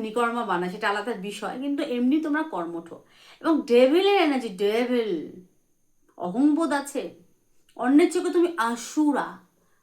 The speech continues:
আসুর, মানে রেগে গেলে তোমার যে বিহেভিয়ার,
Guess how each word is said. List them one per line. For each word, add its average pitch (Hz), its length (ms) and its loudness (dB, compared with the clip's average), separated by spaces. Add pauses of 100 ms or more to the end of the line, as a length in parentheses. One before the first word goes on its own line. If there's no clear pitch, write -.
(140)
আসুর, 214 500 -6 (240)
মানে 277 280 4
রেগে 311 320 4
গেলে 349 200 2
তোমার 294 400 0
যে 294 220 -2 (140)
বিহেভিয়ার, 202 880 -4